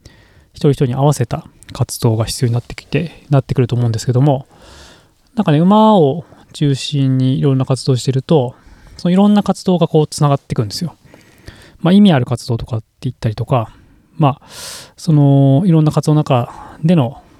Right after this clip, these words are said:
ね、感覚とか、もたらすものっていうのが、まあ、多様なね、そのいろんなこう、情報、感覚、刺激があるっていう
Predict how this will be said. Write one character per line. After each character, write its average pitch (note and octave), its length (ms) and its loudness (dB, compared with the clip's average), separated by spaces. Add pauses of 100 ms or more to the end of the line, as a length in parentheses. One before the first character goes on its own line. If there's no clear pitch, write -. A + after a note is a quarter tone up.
ね、 B2+ 180 -6 (500)
感 C3+ 280 -2
覚 B2+ 240 -6
と B2 100 -4
か、 - 300 -14
も C#3 100 0
た C#3 80 2
ら C3+ 100 2
す A#2 200 -8
も A2 100 -6
の A#2 80 -2
っ - 20 -10
て - 180 -8
い D3 40 -6
う D#3 40 -4
の C#3 60 -2
が、 A#2 160 -6 (540)
ま C#3+ 140 0
あ、 - 100 2
多 D3 160 2
様 F3+ 400 6
な E3+ 100 4
ね、 D#3+ 140 2 (160)
そ - 140 -6
の C3 100 0
い C3+ 60 0
ろ C3 140 4
ん B2+ 100 4
な B2+ 100 2
こ - 160 -4
う、 B2+ 60 0
情 C3 200 2
報、 B2 240 0
感 C3 200 -4
覚、 A#2 180 -10
刺 C3 180 0
激 A2+ 120 -4
が A2+ 80 2
あ - 20 2
る A2+ 40 0
っ - 40 -2
て - 180 -6
い E3+ 40 -2
う F3+ 100 -8